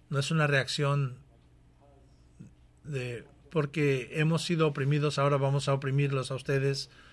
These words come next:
o a otros que han pagado, eh, caramente. Ese es otro mensaje. Pero puede ver, hasta la iglesia primitiva,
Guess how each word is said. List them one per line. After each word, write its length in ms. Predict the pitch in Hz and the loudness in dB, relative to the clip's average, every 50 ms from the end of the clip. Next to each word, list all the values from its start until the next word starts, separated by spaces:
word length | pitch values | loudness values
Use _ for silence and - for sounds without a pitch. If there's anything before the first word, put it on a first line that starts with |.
| - - - - - - | -20 -20 -20 -20 -10 -2
o 160 | 160 135 127 | 0 2 4
a 80 | 120 120 | 6 6
otros 600 | 123 143 143 - 127 117 127 139 - - - - - - - - - - - - - - - - | 6 6 4 4 0 -4 -4 -6 -8 -12 -14 -18 -20 -20 -20 -20 -20 -20 -20 -20 -20 -20 -20 -8
que 80 | - 156 | -4 -2
han 140 | 139 139 | -2 0
pagado, 560 | 135 139 135 131 131 131 131 131 123 110 - - - - - - - - | 0 0 2 2 2 2 0 -2 -4 -6 -10 -16 -20 -20 -20 -20 -12 -8
eh, 340 | - 127 120 113 110 110 117 - | -6 -6 -4 -6 -6 -10 -8 0
caramente. 680 | - 143 131 131 135 131 123 117 - - 107 120 156 - - - _ - _ _ _ - - | 2 2 4 4 2 0 -4 -6 -10 -12 -14 -14 -16 -18 -20 -20 _ -20 _ _ _ -18 -8
Ese 200 | - 165 143 156 | -6 -4 -2 -2
es 100 | 135 135 | -2 -4
otro 180 | 139 135 139 | -4 -4 -6
mensaje. 520 | 131 123 123 117 - 120 110 127 135 139 - _ _ - - - - - - - - - - - - - _ _ - - - - - - - - - | -6 -6 -8 -10 -10 -12 -12 -12 -14 -16 -18 _ _ -20 -20 -20 -20 -20 -20 -20 -20 -20 -20 -20 -20 -20 _ _ -20 -20 -20 -20 -20 -20 -20 -6 2
Pero 400 | - 180 175 175 175 170 139 - - - - - - - - - - | 4 4 6 6 4 2 0 -4 -12 -20 -20 -20 -20 -20 -20 -6 0
puede 260 | 196 196 202 208 196 | 2 4 4 4 4
ver, 400 | 185 196 190 175 139 123 113 - - - - - - - - - | 4 4 4 2 2 -2 -6 -14 -20 -20 -20 -20 -20 -20 -20 -8
hasta 640 | - - 175 165 147 - - - 170 160 156 156 147 | -2 0 0 0 0 -2 -4 -2 0 2 2 2 2
la 220 | 143 147 160 156 | 0 2 2 2
iglesia 340 | 151 147 160 190 175 - 214 | 4 4 2 2 2 0 -2
primitiva, 640 | 208 - 196 180 170 147 - 180 185 156 131 123 131 | 0 0 0 0 0 0 -2 -2 0 0 0 -2 -4